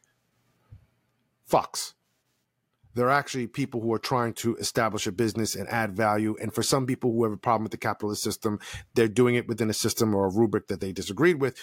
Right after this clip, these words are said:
But even in places like Cote d'Ivoire or in the markets of Ghana, which you've been to, Nigeria, Ethiopia, Cairo, there are people doing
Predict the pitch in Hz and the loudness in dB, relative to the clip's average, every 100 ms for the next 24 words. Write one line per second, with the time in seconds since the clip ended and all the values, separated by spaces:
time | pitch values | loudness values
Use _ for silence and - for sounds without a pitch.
0 | - - 127 - 175 160 151 - 151 139 | -20 -4 -4 2 4 4 2 4 4 4
1 | 127 120 - - - 156 135 139 123 120 | 2 -2 -12 -18 2 2 2 -2 0 -2
2 | - 139 127 117 113 131 117 95 - - | 0 0 0 -4 2 4 2 0 -8 -20
3 | _ 123 117 117 120 131 131 - 98 113 | _ 0 0 0 0 0 -2 -6 -2 2
4 | 123 120 101 92 98 117 117 123 117 101 | 4 2 -2 -6 -6 -2 0 2 0 0
5 | 113 101 92 - - 107 110 98 131 135 | 0 0 -4 -12 -4 -2 -2 2 4 6
6 | 123 104 110 120 120 127 110 110 - 131 | 4 -2 -4 0 2 2 -2 -4 -2 0
7 | 127 127 104 107 131 135 156 135 117 131 | 2 0 -2 0 -2 0 -2 -2 0 0
8 | 123 117 | 2 -2